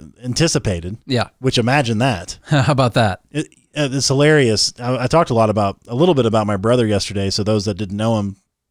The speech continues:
Speaker 1: could get to know my libertarian socialist brother,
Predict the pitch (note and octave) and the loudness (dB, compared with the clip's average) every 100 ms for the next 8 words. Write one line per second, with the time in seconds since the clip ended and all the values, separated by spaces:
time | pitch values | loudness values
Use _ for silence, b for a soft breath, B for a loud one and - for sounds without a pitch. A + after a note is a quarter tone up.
0 | _ _ _ _ _ - D3+ E3 F#3+ C#3+ | _ _ _ _ _ -4 0 0 0 2
1 | C3+ A#2+ A2+ A#2+ B2 B2+ A#2 A2 B2 A2 | 2 2 2 2 0 0 0 0 0 0
2 | A2+ G2+ F3 F3+ F2+ | -2 -2 0 0 -2